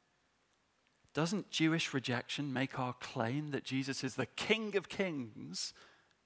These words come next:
ridiculous? Well, again, firstly, it has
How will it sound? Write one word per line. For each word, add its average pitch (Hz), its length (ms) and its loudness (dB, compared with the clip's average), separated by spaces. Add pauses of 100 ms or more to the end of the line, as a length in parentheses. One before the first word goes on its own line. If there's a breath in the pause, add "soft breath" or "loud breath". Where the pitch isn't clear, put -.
(260)
ridiculous? 190 800 -6 (2000)
Well, 123 120 4
again, 113 520 0
firstly, 143 580 2
it 117 140 0
has 120 160 -6